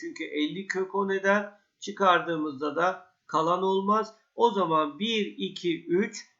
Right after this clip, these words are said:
beş de burada toplamda sekiz tane en az kutuyla bu boyama işlemini gerçekleştirebiliriz.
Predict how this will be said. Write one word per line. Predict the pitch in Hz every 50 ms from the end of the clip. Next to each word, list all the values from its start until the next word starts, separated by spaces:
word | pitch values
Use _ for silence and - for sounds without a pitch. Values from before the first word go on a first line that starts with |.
| _ _
beş | 208 214 220 196 202 - -
de | 180 160 147
burada | 151 156 151 135 139 165 180 196 202 196 - - _ _ _
toplamda | - 202 202 196 - 160 160 156 147 143 135 143 147 135
sekiz | 131 - - 151 139 - - - - - -
tane | 160 147 143 135 135 139
en | 135 - - - 185 180 170 156 - -
az | 139 131 127 - _
kutuyla | - 185 - - 147 143 135 127 147 165 185 185 185 - _ _ _
bu | 196 196 185
boyama | 165 160 156 147 143 151 165
işlemini | 160 151 - - - 139 131 135 131 131 131
gerçekleştirebiliriz. | 160 165 156 147 - - 139 135 131 135 135 131 131 - - 135 131 151 170 190 202 196 - _ _ _ _ 135 131 127 110 104 104 _ _ - - - - _